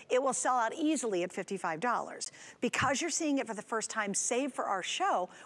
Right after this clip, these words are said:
we're at thirty-nine fifty. We have three flex pays, and until the end of today, you have free shipping on everything.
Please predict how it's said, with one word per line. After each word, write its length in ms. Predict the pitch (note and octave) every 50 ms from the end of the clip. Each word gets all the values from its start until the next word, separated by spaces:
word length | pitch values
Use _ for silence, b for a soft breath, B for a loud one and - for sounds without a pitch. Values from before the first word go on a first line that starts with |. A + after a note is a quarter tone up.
| B -
we're 140 | C#4 D#4+
at 120 | E4 - -
thirty-nine 680 | - - B3+ B3 C4+ C#4 D4+ D4 C#4 B3 A3+ G3+ F#3+
fifty. 480 | - - - E3+ D#3+ - - F#3+ - - B B B B
We 120 | A3+ A3+
have 100 | A3 G#3+
three 280 | A3 - G#3+ G#3 C4 D#4+
flex 360 | D#4+ - - A#3+ G3 - - -
pays, 400 | - F#3 D#3+ D#3 E3 F#3 - - B B B B B
and 200 | - B3+ B3+ B3+ - - -
until 540 | - B3 C4 D4+ E4 F#4+ - - F#4 F4+ F4+
the 160 | D4 E4 -
end 200 | - B3+ B3+ B3
of 60 | A3+ G3+
today, 560 | G3+ A3 F#3 A#3+ C#4+ E4 D4+ A#3+ G#3+ A3 -
you 220 | B3+ F3 A3 E4 G#4
have 220 | - - D#4 -
free 280 | - - - C4 B3 A3+
shipping 420 | - - - C#4 C#4 - B3+ G#3+
on 180 | G#3 F#3 F#3 F3
everything. 680 | E3 G3 C4+ B3 A3 F#3+ E3 - - C#3 - - -